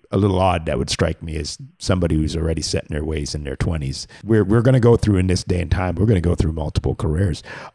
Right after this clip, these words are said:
Another thing I, I, I think, and if you, I, I know we're, we're all watching the news,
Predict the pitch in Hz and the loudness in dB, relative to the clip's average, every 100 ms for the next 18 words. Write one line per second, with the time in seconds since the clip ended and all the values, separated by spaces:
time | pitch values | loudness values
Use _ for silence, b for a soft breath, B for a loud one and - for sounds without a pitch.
0 | - 110 110 180 185 170 135 110 - 101 | 0 4 4 4 4 4 6 4 2 -2
1 | 80 98 120 101 87 85 107 104 95 - | 2 2 2 0 0 0 4 6 4 2
2 | 95 - 110 107 95 101 95 101 95 87 | -2 2 4 6 6 4 4 4 4 4
3 | 90 92 87 90 82 87 117 104 - | 4 2 0 -4 -2 4 6 6 2